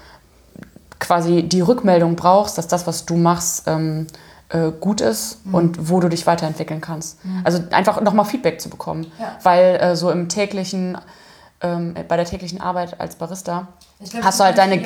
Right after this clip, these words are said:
Speaker 2: viele
Speaker 1: deine Kunden oder so, die dich geil finden, aber die können das halt gar nicht einschätzen, ob du das,
Speaker 2: Genau.
Speaker 1: was du machst, wirklich gut machst.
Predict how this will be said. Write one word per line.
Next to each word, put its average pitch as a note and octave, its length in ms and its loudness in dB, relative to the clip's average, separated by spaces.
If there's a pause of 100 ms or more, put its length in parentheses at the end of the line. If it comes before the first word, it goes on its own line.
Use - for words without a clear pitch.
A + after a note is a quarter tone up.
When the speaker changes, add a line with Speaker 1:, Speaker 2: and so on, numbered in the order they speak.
Speaker 2:
viele F#3+ 140 0
Speaker 1:
deine F3+ 220 4
Kunden A3+ 280 2
oder E3+ 160 4
so, F3 160 2
die E3+ 120 -2
dich E3+ 140 -4
geil E3+ 220 4
finden, F3+ 400 -4
aber E3 220 2
die E3+ 120 -6
können F3 160 -2
das E3 120 0
halt D#3 100 0
gar E3 160 4
nicht D#3 120 0
einschätzen, E3+ 440 0
ob - 120 -8
du - 40 -6
das, - 180 0
Speaker 2:
Genau. - 100 -2
Speaker 1:
was - 100 0
du D#3+ 60 -2
machst, D#3 280 -2
wirklich - 220 -6
gut - 160 -6
machst. - 300 -4